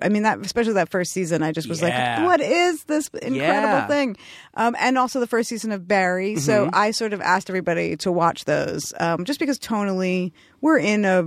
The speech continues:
Speaker 1: range of that.
Speaker 2: Yeah.
Speaker 1: Um, you know, ours is definitely has more, um, I guess, I don't know,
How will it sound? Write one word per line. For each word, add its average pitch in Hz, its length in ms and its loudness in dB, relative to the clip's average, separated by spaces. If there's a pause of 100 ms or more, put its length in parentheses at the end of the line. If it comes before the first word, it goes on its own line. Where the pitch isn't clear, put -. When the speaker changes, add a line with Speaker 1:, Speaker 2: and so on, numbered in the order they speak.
(120)
Speaker 1:
range 202 720 0
of 175 180 2
that. 151 400 2
Speaker 2:
Yeah. 165 400 0
Speaker 1:
Um, 202 460 2
you 262 80 2
know, 233 80 4
ours 208 260 2
is 196 80 -6
definitely 196 380 0
has 190 240 -2
more, 160 640 0
um, 165 720 -2 (880)
I 180 100 -2
guess, 175 400 -2
I 196 80 2
don't 185 120 0
know, 151 260 0